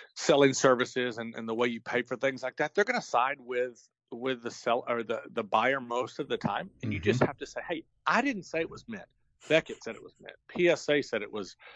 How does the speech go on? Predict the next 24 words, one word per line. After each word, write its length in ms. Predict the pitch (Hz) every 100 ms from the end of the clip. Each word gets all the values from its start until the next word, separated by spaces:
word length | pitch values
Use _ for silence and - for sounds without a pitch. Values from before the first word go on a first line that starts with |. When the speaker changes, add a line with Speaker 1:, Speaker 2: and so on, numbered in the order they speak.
| - 113
Speaker 1:
was 120 | 110
a 60 |
gem 260 | 101 107 95
mint." 180 | 90 - _
It, 180 | 131 127 -
it's 180 | 135 -
coming 280 | 151 143
from 180 | - 123
somebody 540 | - 131 120 117 117 110
else, 220 | 107 -
which, 360 | 107 101 - - _ - - _ _ -
which 180 | 151 156
is 140 | 135
a 60 | 131
good 300 | - 143 139
and 140 | 127
bad 220 | 117 113
thing. 160 | 110 113
You 100 | 123
know 160 | 143
what 240 | 165 170 -
you're 80 | 151
gonna 240 | 151 156
get. 320 | - 120 143